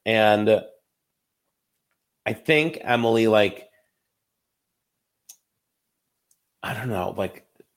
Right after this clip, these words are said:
she just, to me, has, like, such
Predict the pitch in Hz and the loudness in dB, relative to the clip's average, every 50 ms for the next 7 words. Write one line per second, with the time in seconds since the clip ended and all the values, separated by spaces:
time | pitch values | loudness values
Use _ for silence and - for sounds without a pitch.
0 | _ - - - 151 139 147 165 156 - - - - _ _ - - - 135 120 | _ -12 -10 -8 -8 -6 -8 -8 -6 -6 -8 -10 -12 _ _ -10 -6 -2 -2 0
1 | 117 117 113 110 110 101 95 104 107 101 95 95 92 - - - _ _ _ _ | 0 0 0 0 0 -2 0 0 2 2 2 2 0 -4 -10 -20 _ _ _ _
2 | _ _ _ _ _ _ _ _ _ _ _ _ _ _ _ - - - - 143 | _ _ _ _ _ _ _ _ _ _ _ _ _ _ _ -18 -10 -2 2 2
3 | 127 135 135 - - - - | 2 2 2 -2 -8 -10 -10